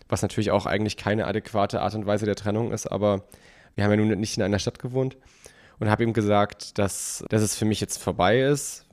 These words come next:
weil wenn's nicht möglich ist, dass wir uns sehen und wenn's nicht möglich ist, dass er sowieso sich mal grundsätzlich für mich entscheidet, nach einem Jahr, dann, ähm, hab ich jetzt die Hoffnung irgendwie aufgegeben, dass das noch mehr sein könnte.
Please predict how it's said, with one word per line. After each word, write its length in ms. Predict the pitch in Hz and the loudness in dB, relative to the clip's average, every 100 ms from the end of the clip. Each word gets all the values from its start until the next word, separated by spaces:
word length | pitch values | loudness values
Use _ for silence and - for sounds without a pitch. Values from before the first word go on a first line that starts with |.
| - - | -20 -6
weil 440 | 98 101 98 95 87 _ - | 2 4 6 2 -4 _ -4
wenn's 300 | 104 110 - | 0 0 0
nicht 180 | 110 - | -4 0
möglich 300 | 107 - 104 | 0 0 -4
ist, 120 | 101 | -4
dass 140 | 104 110 | -4 -2
wir 80 | |
uns 200 | 101 101 | 0 0
sehen 240 | 101 104 117 | 0 2 2
und 180 | 104 104 | 0 -2
wenn's 180 | 104 | -2
nicht 120 | 107 101 | -4 -2
möglich 300 | 107 120 110 | -2 -2 -6
ist, 160 | 107 | -6
dass 100 | 104 | -4
er 140 | - 101 | -2 -2
sowieso 400 | 104 101 107 107 | -2 -2 -2 -2
sich 160 | 104 | -2
mal 180 | 104 98 | 0 2
grundsätzlich 520 | - 110 110 - 110 | 0 0 -2 -2 -6
für 100 | 120 | -4
mich 120 | 117 | -4
entscheidet, 500 | 110 - 101 104 123 - - - | -4 -4 0 0 -2 -8 -20 -8
nach 160 | 107 - | -6 0
einem 300 | 98 113 113 | 2 4 4
Jahr, 340 | 107 110 120 - - _ - | 6 6 2 -6 -20 _ -2
dann, 340 | 104 101 101 | 2 4 2
ähm, 460 | - 98 98 95 95 - _ _ _ _ | 2 2 2 -2 -6 -12 _ _ _ _
hab 160 | - 110 | -2 0
ich 100 | 107 | 0
jetzt 180 | 107 - | -2 2
die 80 | 107 | 2
Hoffnung 300 | 101 110 104 | 4 2 0
irgendwie 200 | 104 80 | 2 2
aufgegeben, 520 | 95 - 98 101 95 | 2 0 -4 -2 0
dass 80 | 98 | -2
das 160 | 92 | -2
noch 80 | 92 | -2
mehr 220 | 92 95 | 2 2
sein 200 | 85 87 | 0 -4
könnte. 460 | 92 92 104 127 | -4 -6 -2 -2